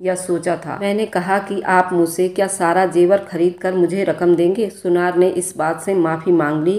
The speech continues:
और कहने लगा, "मेरे पास इतने रुपए तो नहीं हैं और आपका जेवर बहुत ही वजनी और असली है,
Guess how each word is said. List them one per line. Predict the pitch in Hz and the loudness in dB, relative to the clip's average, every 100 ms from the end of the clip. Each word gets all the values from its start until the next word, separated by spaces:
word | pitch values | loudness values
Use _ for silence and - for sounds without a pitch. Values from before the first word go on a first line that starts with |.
| 202 | -4
और | 175 | -6
कहने | 175 175 175 170 | -6 -6 -2 -2
लगा, | 147 143 - _ _ - | -2 -4 -8 _ _ -6
"मेरे | 190 214 | -2 -2
पास | 214 175 185 190 - | 0 0 0 -2 -8
इतने | 175 190 | -4 -2
रुपए | 180 170 175 | 0 0 0
तो | 170 175 | 0 -2
नहीं | 156 160 180 | -2 -2 -2
हैं | 175 170 - _ - | -2 -4 -10 _ -8
और | 180 | -6
आपका | 185 180 180 - 190 | 0 0 0 0 -2
जेवर | 170 170 190 | 0 0 0
बहुत | 147 160 202 - 190 | -2 -2 -2 -4 -4
ही | 208 | -4
वजनी | 185 160 170 196 | -2 -2 0 0
और | 180 180 | 0 -2
असली | - 156 156 170 | -2 -6 -4 -2
है, | 160 143 | -2 -6